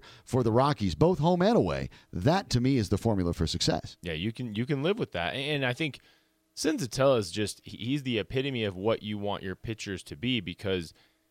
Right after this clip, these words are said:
Speaker 2: he stands up there, he works fast, he throws strikes,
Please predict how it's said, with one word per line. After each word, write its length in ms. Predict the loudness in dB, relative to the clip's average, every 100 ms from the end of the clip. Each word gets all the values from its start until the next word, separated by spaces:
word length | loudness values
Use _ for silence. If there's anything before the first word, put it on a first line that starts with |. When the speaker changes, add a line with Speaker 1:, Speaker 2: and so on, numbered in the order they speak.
| _
Speaker 2:
he 180 | -6 -6
stands 460 | -2 0 0 2
up 220 | 0 0 0
there, 280 | 2 2
he 260 | -2 -4 -4
works 400 | -2 -2 -2 -4
fast, 500 | -4 -2 0 -2 -8
he 200 | -8 -8
throws 400 | -4 0 0 0
strikes, 500 | -4 -2 -2 -2 -10